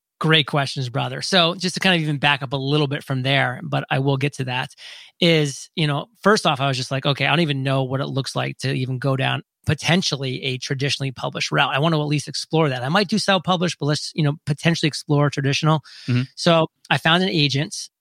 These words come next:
Speaker 1: actually it was Hal Elrod's agent, and he connected me to her, and we had a great conversation. She ended up, you know, really convincing me that, number one, she knew my brand and she understood it. She'd been a listener for a while, and she came up with some great ideas for me and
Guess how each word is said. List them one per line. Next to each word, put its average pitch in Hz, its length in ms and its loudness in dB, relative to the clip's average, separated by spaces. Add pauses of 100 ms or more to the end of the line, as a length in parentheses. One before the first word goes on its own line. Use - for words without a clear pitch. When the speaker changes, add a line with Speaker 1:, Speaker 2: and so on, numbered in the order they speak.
Speaker 1:
actually 143 300 0
it - 20 -4
was - 60 -6
Hal 156 260 2
Elrod's 131 460 -2
agent, 135 560 -6
and 143 300 0 (520)
he 175 160 2
connected 151 320 2
me 147 140 0
to 143 240 0
her, 143 160 2
and 135 80 -2
we 135 80 0
had 131 80 0
a 123 40 -6
great 131 220 -4
conversation. 131 840 -2
She 127 160 -4
ended 135 200 0
up, 131 240 0
you 135 100 -4
know, 131 160 -6
really 151 540 2 (320)
convincing 156 500 2
me 147 160 2
that, 143 80 -2
number 139 180 0
one, 139 120 0
she 143 160 -2
knew 139 180 2
my 135 160 2
brand 131 460 0
and 131 60 -4
she - 160 -4
understood 131 440 0
it. 139 100 -2
She'd 139 140 0
been 131 100 -2
a 127 80 -4
listener 131 320 -2
for 135 180 -2
a 131 60 0
while, 127 320 2
and 127 100 -4
she - 100 -10
came 143 160 0
up 139 40 0
with 127 80 -4
some 139 140 -4
great 135 180 0
ideas 135 420 0
for 135 260 -2
me 139 260 0
and 135 100 -2